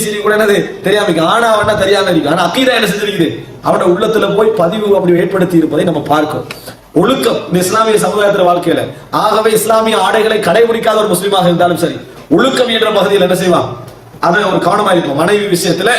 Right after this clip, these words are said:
அவனிடத்துல வந்து ஒரு உச்சகட்ட ஒழுக்கம் இருக்கு. அந்நிய மக்கள்கிட்ட பாத்தீங்கன்னு சொன்னா அது உச்சகட்ட ஒழுக்கமா இருக்கு. எங்கள்கிட்ட என்னடா இந்த லெவல்ல இருக்கிறோம் நம்ம கேட்போம்,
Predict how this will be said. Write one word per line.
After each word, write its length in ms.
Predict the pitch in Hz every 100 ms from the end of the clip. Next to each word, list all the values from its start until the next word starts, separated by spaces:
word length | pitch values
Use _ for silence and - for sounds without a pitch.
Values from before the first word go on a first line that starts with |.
| - - -
அவனிடத்துல 440 | 170 196 185 185 190
வந்து 160 | 196
ஒரு 80 | 196 175
உச்சகட்ட 340 | 180 226 226 208
ஒழுக்கம் 260 | 196 196 156
இருக்கு. 160 | - - -
அந்நிய 260 | 135 196 262 247
மக்கள்கிட்ட 320 | 233 240 233 214
பாத்தீங்கன்னு 380 | 214 214 208 208
சொன்னா 160 | 226 208
அது 100 | 202
உச்சகட்ட 280 | - 226 226
ஒழுக்கமா 280 | 208 208 196
இருக்கு. 180 | 170 170
எங்கள்கிட்ட 260 | 220 226 226 226 - -
என்னடா 220 | 185 208 196
இந்த 120 | 202
லெவல்ல 240 | 202 208 208
இருக்கிறோம் 260 | 202 240
நம்ம 140 | 226 214
கேட்போம், 280 | 233 196